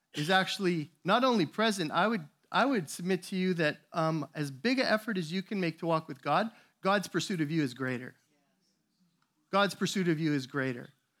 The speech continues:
It's just a matter of having that discernment so that you can realize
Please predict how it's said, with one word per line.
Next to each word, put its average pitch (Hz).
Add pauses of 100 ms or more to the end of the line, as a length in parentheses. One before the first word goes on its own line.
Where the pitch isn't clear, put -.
(280)
It's 151
just 254
a -
matter 220
of 165
having 190
that 196
discernment 170
so -
that 151
you 160
can 165
realize 185